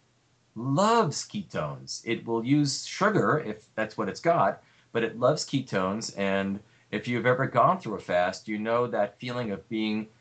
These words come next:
after a few days, when your body's not using sugar or carbs anymore, it's just using ketones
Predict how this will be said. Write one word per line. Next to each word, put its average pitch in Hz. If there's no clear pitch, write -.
after 117
a 110
few 127
days, 107
when 101
your 101
body's 104
not 110
using 101
sugar 120
or 92
carbs 139
anymore, 90
it's -
just 107
using 92
ketones 101